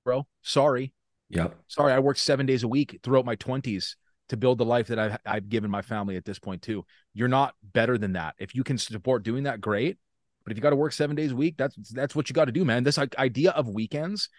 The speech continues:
Speaker 1: okay, maybe rest on the Sabbath. I'm now transitioning into not doing any work on Sundays to sort of leave that day sacred. But sometimes you gotta do what you gotta do, and that takes seven days a week. So I
Speaker 2: Yes.
Speaker 1: just, man,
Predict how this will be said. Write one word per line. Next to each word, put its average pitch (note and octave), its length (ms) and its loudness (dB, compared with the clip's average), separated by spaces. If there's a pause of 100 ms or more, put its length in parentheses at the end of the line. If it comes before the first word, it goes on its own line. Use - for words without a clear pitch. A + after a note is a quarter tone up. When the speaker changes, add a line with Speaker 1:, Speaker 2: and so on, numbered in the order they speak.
(120)
Speaker 1:
okay, E3+ 120 -2
maybe D#3+ 180 2
rest C3+ 300 2
on B2+ 80 -2
the G#2+ 60 -4
Sabbath. G2+ 500 -2
I'm A#2 400 0
now G#2+ 180 2
transitioning G#2 600 -4
into G2+ 240 -6
not F#2+ 280 -4
doing G#2+ 160 -4
any G#2 120 -2
work G#2+ 220 -4
on G2 100 -6
Sundays A2+ 480 -4 (360)
to G#2+ 140 -4
sort A2 240 -2
of F2 180 -8
leave G#2+ 300 -2
that G#2 160 -4
day G2 240 -6
sacred. B2 480 -8
But - 140 -2 (320)
sometimes D#3+ 320 -2
you - 20 -2
gotta D#3 140 2
do C#3+ 100 2
what D3+ 100 0
you C3+ 60 -4
gotta C3 140 0
do, C#3 100 2
and C3 80 2
that B2 100 -2
takes C#3 220 -4
seven C3 240 0
days A#2 180 -2
a A2 40 -4
week. A2 300 -6 (320)
So - 120 -6
I A#2 80 -4
Speaker 2:
Yes. B2+ 80 -4
Speaker 1:
just, - 300 -4 (960)
man, D3 260 2